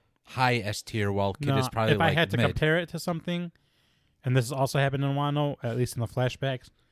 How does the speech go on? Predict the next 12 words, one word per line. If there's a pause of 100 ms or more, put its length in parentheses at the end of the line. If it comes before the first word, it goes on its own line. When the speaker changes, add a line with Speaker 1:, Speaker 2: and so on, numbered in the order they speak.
(160)
Speaker 2:
it'd
be
like
Roger
and,
uh,
Whitebeard,
where
it
was (420)
three
days,